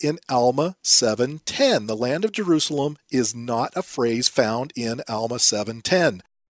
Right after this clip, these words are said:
We cannot stress that enough, but see, that seems to be the argument they're trying to make. We're not making that argument because we know the passage doesn't say that. It says,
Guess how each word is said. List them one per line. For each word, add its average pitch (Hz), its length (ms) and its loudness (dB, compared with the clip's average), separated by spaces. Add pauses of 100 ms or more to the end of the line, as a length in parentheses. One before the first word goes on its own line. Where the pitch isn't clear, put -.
(180)
We 123 120 -4
cannot 131 340 -2
stress - 420 4
that 151 220 4
enough, 160 400 6
but 131 140 -2 (100)
see, - 340 -4
that 196 280 -2
seems 220 380 2
to 180 80 -2
be 170 160 2
the 165 220 6
argument 151 640 2
they're 160 160 6
trying 165 380 0
to 175 60 -2
make. 269 480 0 (640)
We're - 140 0
not 359 160 0
making 131 220 6
that 104 220 -6
argument 123 440 0 (260)
because 202 280 0
we 196 120 2
know 208 200 6
the 226 80 2
passage 147 500 0
doesn't 117 300 -2
say 277 340 6
that. 107 240 2
It 135 80 -6
says, 147 320 6